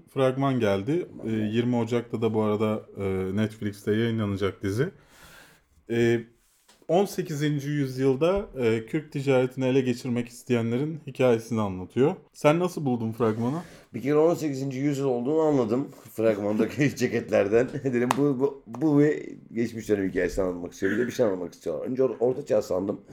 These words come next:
Speaker 2: Sonra fırfırlı saçlar
Speaker 1: Evet,
Speaker 2: falan
Speaker 1: evet.
Speaker 2: görünce tamam dedim, bu iş orada değil.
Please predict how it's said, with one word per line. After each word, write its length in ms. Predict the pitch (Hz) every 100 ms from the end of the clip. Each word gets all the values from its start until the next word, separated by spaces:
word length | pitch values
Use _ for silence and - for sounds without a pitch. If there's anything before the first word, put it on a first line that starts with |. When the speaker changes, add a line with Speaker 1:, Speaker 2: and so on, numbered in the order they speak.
| - - _
Speaker 2:
Sonra 260 | - 120
fırfırlı 680 | 110 107 107 98 107 101 -
saçlar 460 | - 92 110 98 95
Speaker 1:
Evet, 100 | -
Speaker 2:
falan 220 | 82 101
Speaker 1:
evet. 100 | 95
Speaker 2:
görünce 460 | 104 101 95 113 - - _ -
tamam 260 | 95 87
dedim, 200 | 78 78
bu 80 | 78
iş 140 | 76
orada 240 | 78 76 76
değil. 140 | 73